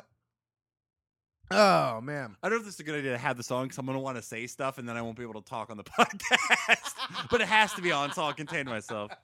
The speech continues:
Speaker 1: I mean, I can just turn the T V off and then it'll take two hours for us to turn
Speaker 2: Exa-
Speaker 1: it back on.
Speaker 2: <laughs> Exactly. So we'll just deal with it.
Speaker 1: Uh, well, welcome, uh, to the Blank Slate, uh,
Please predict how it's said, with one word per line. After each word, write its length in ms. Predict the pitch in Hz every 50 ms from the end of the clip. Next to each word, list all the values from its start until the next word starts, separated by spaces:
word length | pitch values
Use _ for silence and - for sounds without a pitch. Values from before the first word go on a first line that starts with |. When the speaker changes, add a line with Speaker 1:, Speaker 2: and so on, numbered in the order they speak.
| _ 190 - _ _
Speaker 1:
I 500 | - - _ _ _ _ _ _ - 156
mean, 80 | 170 185
I 40 | 190
can 80 | 196
just 120 | 190 175 -
turn 140 | 208 185
the 60 | 170 139
T 100 | 160 180
V 120 | 143 143
off 160 | 139 135 135
and 80 | 123 123
then 60 | 120
it'll 100 | 113 113
take 200 | 110 131 117 -
two 180 | - - 135 127
hours 260 | 117 117 113 127 135
for 160 | - - 147
us 140 | 185 202 -
to 80 | _ 156
turn 160 | 165 160 147
Speaker 2:
Exa- 80 | - 180 151 127
Speaker 1:
it 80 | 170 -
back 80 | - - - - -
on. 40 | 170 147
Speaker 2:
<laughs> 60 | 180
Exactly. 340 | 170 123 110 98 95 95 101
So 140 | - - 170
we'll 120 | 160 147
just 140 | 139 135 120
deal 140 | 113 107 95
with 140 | 92 92 92
it. 100 | 87 - _ _ -
Speaker 1:
Uh, 720 | 175 175 180 180 180 185 185 185 185 185 185 185 180 180 170
well, 220 | - - 330 202 151
welcome, 540 | 160 185 196 - 220 196 196 196 196 196 -
uh, 200 | 170 175 175 170
to 80 | 175
the 60 | 175 160
Blank 220 | 160 180 180 185
Slate, 320 | 185 - 202 196 196 196 - -
uh, 180 | 151 143 143